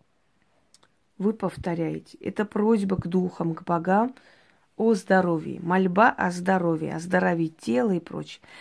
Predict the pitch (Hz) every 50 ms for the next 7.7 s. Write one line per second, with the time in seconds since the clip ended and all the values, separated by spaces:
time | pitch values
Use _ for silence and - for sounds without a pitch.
0 | - - - 185 180 180 240 262 262 240 233 202 202 190 - - 185 - - -
1 | - - 175 170 165 - - _ _ _ _ _ _ _ _ _ _ _ _ _
2 | - 196 220 226 196 190 180 175 175 175 170 170 170 - 196 208 202 190 175 165
3 | 160 160 160 165 - - _ _ _ _ _ _ _ _ _ _ - - 175 180
4 | 208 233 269 269 226 202 180 170 170 175 180 - - 180 165 165 - 170 165 165
5 | - - - 175 - _ _ _ _ _ _ _ _ - - _ - 214 175 165
6 | 170 165 165 165 160 165 185 208 202 - - 277 285 277 247 202 175 165 170 165
7 | 170 180 - 190 190 190 180 170 170 170 170 - -